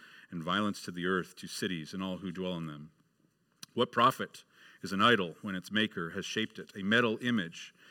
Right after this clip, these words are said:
a teacher of lies? For its maker trusts in his own creation when he makes speechless idols.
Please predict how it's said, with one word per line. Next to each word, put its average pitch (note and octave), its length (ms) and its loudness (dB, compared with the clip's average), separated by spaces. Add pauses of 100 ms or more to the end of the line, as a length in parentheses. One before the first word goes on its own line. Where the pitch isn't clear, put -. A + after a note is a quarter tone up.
(160)
a F#2 40 -6
teacher A2+ 360 -2
of F2 80 -2
lies? F#2 640 -2 (480)
For F#2 160 -4
its F2 120 -6
maker G#2 280 2
trusts - 640 -2
in G2+ 100 -6
his F#2 180 -2
own G#2 160 2
creation G2+ 600 0
when F2+ 100 -6
he G2 100 -2
makes G2 360 -2 (240)
speechless - 600 -2
idols. G2+ 560 -4